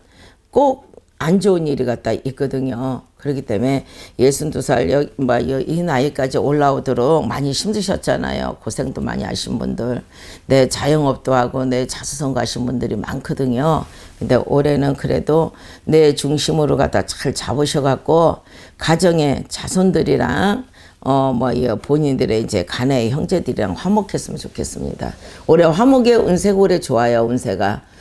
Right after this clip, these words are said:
좋으니까 마음껏 발휘하셔갖고 각자 성불하셨으면 좋겠고요. 또 일흔네 살 무자생, 어, 올해의 무자생 분들은 지금 이제 이 뭐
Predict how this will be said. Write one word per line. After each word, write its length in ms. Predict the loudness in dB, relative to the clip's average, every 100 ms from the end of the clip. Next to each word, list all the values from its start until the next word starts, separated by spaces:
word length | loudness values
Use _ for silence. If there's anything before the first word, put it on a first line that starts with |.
| -20 0
좋으니까 380 | 2 4 2 4
마음껏 420 | 4 2 0 -4
발휘하셔갖고 1120 | -4 -2 0 -2 -4 -4 -4 -2 0 0 -2 -12 -20 -20 -4
각자 380 | -2 0 0
성불하셨으면 880 | 2 0 0 0 0 -2 -4 -4 -6
좋겠고요. 880 | -4 -4 -2 -2 -2 0 2 0 -2 -8 -20 -10 2
또 120 | 4
일흔네 720 | 6 6 6 6 4 4 0
살 320 | 0 2 2 0
무자생, 840 | -2 0 0 0 0 0 -2 -4 -10 -16 -12 0
어, 540 | 4 6 6 6 4
올해의 600 | 4 4 6 4 4 4 2
무자생 720 | -2 0 0 0 -2 -2 -4
분들은 840 | -2 -2 0 0 2 2 0 -2 -10 _ -20 _
지금 480 | -4 2 4 4 2
이제 300 | -2 -2 0
이 80 | 0
뭐 400 | 0 -2 0 0